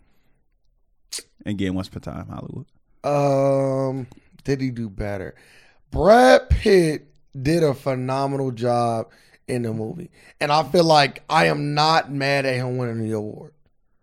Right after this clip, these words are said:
Speaker 1: Al Pacino did such a great
Speaker 2: Bro,
Speaker 1: job.
Speaker 2: I know he did. I liked Al Pacino in the movie.
Speaker 1: <laughs> He did such
Speaker 2: He
Speaker 1: a
Speaker 2: did,
Speaker 1: great
Speaker 2: bro.
Speaker 1: job.
Speaker 2: But I'm just saying, like, all I'm saying, I'm not, I'm not saying that Al Pacino didn't do better. All I'm saying is Brad Pitt did a good enough job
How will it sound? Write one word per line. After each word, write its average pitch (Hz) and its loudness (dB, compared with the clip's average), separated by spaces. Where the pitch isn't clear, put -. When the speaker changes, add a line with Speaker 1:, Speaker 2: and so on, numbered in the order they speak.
Speaker 1:
Al 135 -12
Pacino 113 -14
did 82 -20
such - -20
a - -20
great - -12
Speaker 2:
Bro, - 6
Speaker 1:
job. - 4
Speaker 2:
I 226 -6
know 262 0
he 262 -4
did. 214 -4
I 190 4
liked 214 0
Al 233 2
Pacino 185 2
in - 10
the 147 10
movie. 214 -4
Speaker 1:
<laughs> - -14
He 247 12
did 147 4
such 110 -10
Speaker 2:
He 190 -4
Speaker 1:
a 202 -6
Speaker 2:
did, 214 -4
Speaker 1:
great 208 2
Speaker 2:
bro. 156 4
Speaker 1:
job. 165 2
Speaker 2:
But 180 6
I'm 185 4
just 180 -8
saying, 214 0
like, 185 -4
all 214 4
I'm 269 4
saying, 240 8
I'm 233 2
not, 262 2
I'm 240 4
not 233 2
saying 226 4
that 165 2
Al 156 4
Pacino 156 -2
didn't 135 -2
do 123 0
better. 104 -8
All 143 2
I'm 196 2
saying 185 -2
is 113 -6
Brad 139 2
Pitt 123 0
did 156 2
a 147 4
good 135 2
enough 196 6
job 160 4